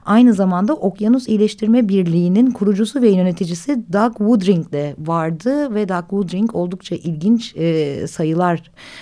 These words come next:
e, gösterdi sunumunda. Konferansın açılışını W W F Türkiye'nin yönetim kurulu başkanlığında görev alan Uğur, Uğur Bayar yaptı.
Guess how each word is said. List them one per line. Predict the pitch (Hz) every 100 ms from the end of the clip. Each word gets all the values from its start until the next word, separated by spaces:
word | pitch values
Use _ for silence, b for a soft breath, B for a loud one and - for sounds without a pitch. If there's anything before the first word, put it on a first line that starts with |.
| B -
e, | 143
gösterdi | 151 151 - 151 143
sunumunda. | 147 165 151 151 156 226 277 - _ _ _ _ _ _ 240
Konferansın | 202 175 175 180 208
açılışını | 208 165 180 175 220 196
W | 175 170 165
W | 170 175 180
F | 196
Türkiye'nin | - 185 - 185
yönetim | 220 190 180 214
kurulu | - 165 160
başkanlığında | 165 165 - 151 151 156
görev | 160 165 165
alan | 190 247
Uğur, | 208 202 -
Uğur | 190 190
Bayar | 180 196 202
yaptı. | 175 147 - 254 269